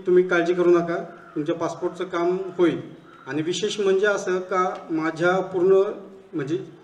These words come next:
मी जिथं काम करतो त्या ठिकाणी सर्व बाहेरचे लोक आहेत, आपल्या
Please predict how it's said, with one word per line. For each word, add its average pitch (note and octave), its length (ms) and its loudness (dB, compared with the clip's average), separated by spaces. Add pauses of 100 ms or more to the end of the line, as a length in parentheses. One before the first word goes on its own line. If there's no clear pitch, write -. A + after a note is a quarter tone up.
(200)
मी E3 80 -2
जिथं F#3 220 -2
काम F#3 220 0
करतो F3 240 -4
त्या F3+ 160 -4
ठिकाणी F#3+ 260 0
सर्व G3+ 280 0
बाहेरचे F3 400 0
लोक D#3 120 2
आहेत, A2+ 140 -8 (360)
आपल्या E3 440 -2